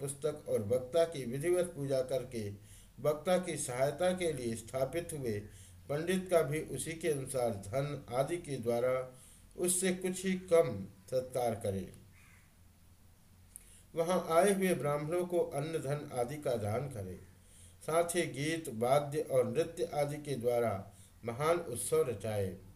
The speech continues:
मुने, यदि श्रोता विरक्त हो तो इसके लिए कथा समाप्ति के दिन विशेष रूप से उस गीता का पाठ करना चाहिए जिसे श्री रामचंद्र जी के प्रति भगवान शिव ने कहा था। यदि श्रोता गृहस्थ हो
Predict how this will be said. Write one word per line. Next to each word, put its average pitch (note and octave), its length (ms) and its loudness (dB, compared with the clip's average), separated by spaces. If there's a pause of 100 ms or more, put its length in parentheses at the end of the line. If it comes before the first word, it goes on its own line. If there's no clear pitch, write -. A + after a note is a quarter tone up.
(460)
मुने, C3+ 280 2 (560)
यदि F3+ 260 4
श्रोता F3 480 4
विरक्त D#3+ 400 4
हो C3+ 200 -2 (300)
तो C#3+ 220 0
इसके G3+ 300 2
लिए F#3 220 4
कथा E3 360 2
समाप्ति D#3 640 0
के D3+ 200 -4
दिन A#2+ 380 -4 (400)
विशेष F3+ 400 2
रूप E3+ 240 0
से F3 200 2 (120)
उस B2 180 -4
गीता D3+ 380 -2
का E3 180 0
पाठ C#3 360 -2
करना C3+ 280 0
चाहिए A2+ 500 -2 (440)
जिसे D#3+ 300 -2
श्री D3 260 -4
रामचंद्र E3+ 600 0
जी D3+ 200 -6
के D3 180 -4
प्रति B2 380 -8
भगवान C3+ 560 -2
शिव D#3 240 -6
ने F3 160 -2
कहा G#2 300 -4
था। - 220 -12 (960)
यदि F3+ 280 8
श्रोता F3 420 4
गृहस्थ D#3 440 2
हो E3+ 220 6